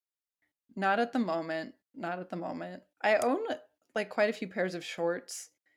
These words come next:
but I've been enjoying jeans this summer. I've been wearing baggier jeans that my sister is always like, "These are too short for me," and I ordered them. "Do you want them?" And I'm like, "Sure."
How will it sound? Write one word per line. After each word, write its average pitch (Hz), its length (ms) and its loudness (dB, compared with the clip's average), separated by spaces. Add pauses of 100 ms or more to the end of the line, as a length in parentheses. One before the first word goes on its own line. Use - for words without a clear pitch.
(120)
but - 80 -2
I've 208 140 8
been 220 100 2
enjoying 208 580 0
jeans 180 480 -6
this 214 220 -4
summer. 220 420 0
I've 185 120 -6
been 185 160 -6
wearing 185 320 -4
baggier 175 680 -4 (360)
jeans 180 540 -4
that - 220 -2 (120)
my 180 200 -2
sister 175 460 -4 (160)
is 170 160 -4
always 165 280 -2
like, 180 160 -4
"These 330 180 4
are 339 100 4
too 277 160 2
short 240 300 2
for 185 80 -2
me," 180 200 -2
and 180 100 -4
I 185 80 -2
ordered 196 360 0
them. 180 220 0
"Do 185 80 -4
you 180 80 -2
want 185 220 0
them?" 269 180 2
And 220 100 -2
I'm 196 60 -2
like, 214 180 -6
"Sure." 262 460 0